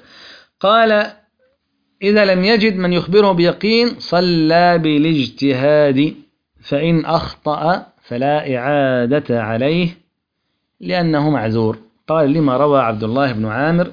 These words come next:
بن ربيعة عن أبيه قال: كنا مع النبي صلى الله عليه وسلم في سفر في ليلة مظلمة،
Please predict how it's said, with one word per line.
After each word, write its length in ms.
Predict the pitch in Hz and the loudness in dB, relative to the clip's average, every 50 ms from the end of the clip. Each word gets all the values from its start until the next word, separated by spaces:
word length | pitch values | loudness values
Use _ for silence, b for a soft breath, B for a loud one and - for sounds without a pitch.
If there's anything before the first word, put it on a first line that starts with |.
| - | -8
بن 120 | 110 110 110 | -8 -6 -4
ربيعة 500 | 110 107 104 120 156 170 165 190 185 B B B B B B B B B B B | -4 -2 -2 -2 0 0 0 -2 -4 B B B B B B B B B B B
عن 220 | 123 - 202 208 | -6 -4 -4 -2
أبيه 360 | 175 160 160 190 190 165 160 | -2 -2 0 0 0 2 0
قال: 280 | 156 160 151 165 160 156 | 0 2 2 2 2 2
كنا 400 | 143 - - 175 165 160 160 151 | 0 -2 -4 -4 -4 -2 -2 -2
مع 200 | 143 135 127 131 | -2 -2 -2 -2
النبي 400 | 131 131 131 127 135 151 147 135 | -2 -2 0 0 0 0 0 0
صلى 320 | 135 - 127 123 123 123 | -2 -2 -4 -2 -2 -2
الله 280 | 120 117 120 135 139 131 | -2 -2 0 0 0 0
عليه 120 | 117 113 | 0 -2
وسلم 360 | 113 110 143 151 151 143 127 117 | -2 -2 -2 0 0 0 0 0
في 140 | - 127 | -2 -2
سفر 460 | 117 - 175 175 160 190 196 202 - - B B B B | -2 0 0 0 2 2 2 0 -2 -8 B B B B
في 160 | B - 147 | B -4 -2
ليلة 320 | 170 175 208 208 196 185 185 | 0 2 2 2 2 0 0
مظلمة، 720 | 185 170 165 165 165 160 147 151 180 196 180 143 113 - | -2 -2 -2 0 0 0 0 0 0 0 0 0 -2 -4